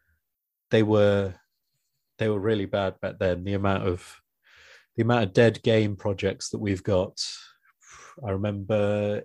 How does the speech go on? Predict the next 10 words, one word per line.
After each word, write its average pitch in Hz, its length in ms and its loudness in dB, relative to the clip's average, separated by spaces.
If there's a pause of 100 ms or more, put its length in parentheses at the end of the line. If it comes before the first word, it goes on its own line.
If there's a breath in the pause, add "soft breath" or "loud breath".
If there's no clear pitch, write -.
Ethercraft, 143 960 -2
which - 280 -12
was 107 520 -8 (640 loud breath)
Minecraft, 131 640 2
but 139 80 -2
on 131 100 0
Ethereum. 139 560 2 (840 loud breath)
Uh, 104 720 0
Ether 131 280 0
Dungeon, 131 640 2